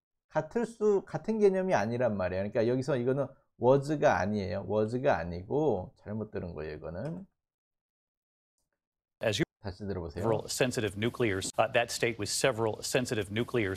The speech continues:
Speaker 2: uh, that state with several sensitive nuclear
Speaker 1: 여기서는 with several, with 가-, 가지고 있다, 갖추고 있다 할 때 with예요, with. With several, with several, with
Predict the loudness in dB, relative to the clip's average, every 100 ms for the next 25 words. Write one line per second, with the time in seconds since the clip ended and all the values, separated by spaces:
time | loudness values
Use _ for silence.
0 | 0 0 0 0 0 -2 -2 -4 0 0
1 | 2 -2 -2 -2 -2 0 -2 -2 -4 0
2 | 0 0 -4 _ -2 0 2 0 0 2
3 | 0 -2 _ _ _ 0 2 4 4 2
4 | -2 -4 0 2 2 -4 -4 -6 -6 _
5 | _ _ _ _ _ -2 0 2 2 2
6 | 0 -4 -4 -4 0 4 4 4 4 4
7 | 4 0 2 2 0 -2 -2 -4 -2 -6
8 | -6 -10 _ _ _ 4 4 2 -2 4
9 | 4 6 4 2 -2 -4 0 2 2 2
10 | 2 0 -4